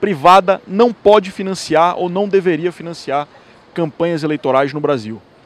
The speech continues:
E é por tudo isso que nós gostaríamos de convocar mais uma vez a juventude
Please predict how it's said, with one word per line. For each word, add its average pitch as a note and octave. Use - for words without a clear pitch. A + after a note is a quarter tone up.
E C#3+
é C#3
por D#3
tudo F3+
isso F3+
que -
nós E3
gostaríamos D#3+
de D#3+
convocar D3+
mais D#3
uma D3
vez D3
a D#3
juventude D3+